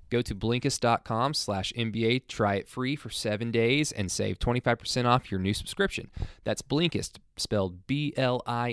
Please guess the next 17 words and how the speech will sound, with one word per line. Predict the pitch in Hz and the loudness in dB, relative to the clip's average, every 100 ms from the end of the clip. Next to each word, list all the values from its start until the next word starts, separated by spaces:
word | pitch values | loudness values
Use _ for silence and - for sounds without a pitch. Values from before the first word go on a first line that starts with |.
| 113 | -4
N | 113 110 107 | -4 -4 -6
K | - 107 107 | -4 -2 -2
I | 104 104 | -2 -2
S | 101 101 - | -2 -4 -4
T. | 113 101 92 - - - | -4 -4 -6 -14 -20 -6
Blinkist | - 135 139 131 - | 2 4 4 0 2
dot | 110 110 - | 2 2 0
com | - 110 113 | -6 -2 -2
slash | 117 104 95 90 - | -4 -4 -4 -4 -2
N | 113 | -2
B | 110 110 | 0 2
A | 110 | 2
to | - 95 | 0 -2
start | - 101 | 2 2
your | 90 | 2
seven-day | - - 101 104 104 - 98 95 | -2 0 2 0 -2 0 2 2
trial. | 101 95 85 76 78 | 0 -2 -2 -4 -8